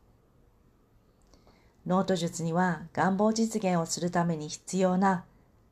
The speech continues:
自分を知ること、自分の欲しい目的地を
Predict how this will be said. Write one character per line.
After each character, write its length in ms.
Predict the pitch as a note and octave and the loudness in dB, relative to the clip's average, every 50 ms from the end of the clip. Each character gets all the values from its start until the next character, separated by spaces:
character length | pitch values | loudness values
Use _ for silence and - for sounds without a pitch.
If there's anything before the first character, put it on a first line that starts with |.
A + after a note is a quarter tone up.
| - - | -8 -8
自 120 | D3+ - | -6 -4
分 220 | - F3 F#3+ G3 G3+ | -2 0 2 2 4
を 100 | G#3 G3+ | 2 2
知 160 | - - F#3+ | 2 2 2
る 120 | F#3 G3 | 0 0
こ 160 | - G3+ F#3+ | 0 0 0
と、 240 | F#3+ G3 F3+ - - - _ _ _ _ _ _ _ _ _ _ _ _ _ _ _ _ _ _ - _ _ _ _ - | 4 2 2 2 0 -12 _ _ _ _ _ _ _ _ _ _ _ _ _ _ _ _ _ _ -20 _ _ _ _ -8
自 180 | - - F#3 F3+ | -4 -4 -2 0
分 260 | F3+ F3+ F3 F3 E3+ | 0 0 2 2 2
の 80 | E3+ E3+ | 0 -2
欲 180 | - - F3+ F3 | -4 -4 0 2
し 260 | - - A#3 A#3+ A#3+ | 2 4 4 4 4
い 40 | A3 | 4
目 220 | F#3 F3 F3 - | 2 0 -2 -4
的 280 | - - A3 A3 G#3+ - | -4 -2 -2 -2 -4 -8
地 200 | - - F3 F3+ | -6 -2 2 2
を 180 | F3+ E3+ D#3+ | 2 2 0